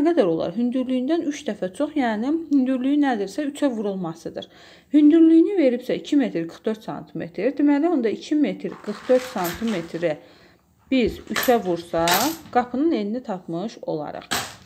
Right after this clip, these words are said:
Deməli, e, bunu santimetrə çevirsək olur iki yüz qırx dörd santimetr. İki yüz qırx dördü də vururuq üçə. Eləyir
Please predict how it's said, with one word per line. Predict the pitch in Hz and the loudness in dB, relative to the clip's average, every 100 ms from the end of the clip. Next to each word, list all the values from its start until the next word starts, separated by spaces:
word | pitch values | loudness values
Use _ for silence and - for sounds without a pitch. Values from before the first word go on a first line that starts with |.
| _ _ - | _ _ -6
Deməli, | 247 214 160 - - | 0 0 0 -4 -10
e, | - 190 185 185 190 185 - - | -8 -6 -6 -6 -8 -10 -12 -4
bunu | 247 277 220 - - _ _ _ - | 0 2 0 -4 -16 _ _ _ -20
santimetrə | - 226 208 240 226 202 185 185 | -6 -2 -2 -2 -4 -4 -8 -4
çevirsək | 185 180 226 214 | -6 -4 -4 -4
olur | 185 254 254 | 0 -2 -2
iki | - 262 | -4 -4
yüz | - | -4
qırx | 190 - | -12 -2
dörd | 254 262 | 0 0
santimetr. | - 160 165 185 175 - | -4 -6 -8 -14 -14 -16
İki | - - | -8 0
yüz | 285 214 | 0 0
qırx | 220 - | -8 -2
dördü | 220 220 214 | -2 -2 -4
də | 175 | -4
vururuq | 180 196 254 233 170 | -4 -2 -2 -4 -10
üçə. | - 156 - - - - - _ | -8 -8 -10 -20 -20 -20 -20 _
Eləyir | - 220 214 214 220 254 311 | -2 -2 0 0 2 4 2